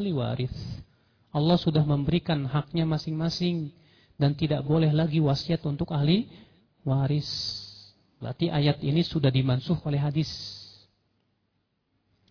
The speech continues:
Iya. Ini akhwat Islam, a'azzakumullah. Tapi tentu,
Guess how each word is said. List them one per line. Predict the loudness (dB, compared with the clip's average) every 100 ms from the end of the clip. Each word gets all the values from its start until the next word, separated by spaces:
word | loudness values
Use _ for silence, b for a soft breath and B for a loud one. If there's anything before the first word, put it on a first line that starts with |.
| _
Iya. | -4 -4 -6 _ _ _ _ _ _ _ _ _ _ _ -2
Ini | 2 2 2
akhwat | 0 -2
Islam, | -2 0 0 0
a'azzakumullah. | -2 0 -2 -4 -4 -4 -4 0
Tapi | 2
tentu, | 2 0 2 2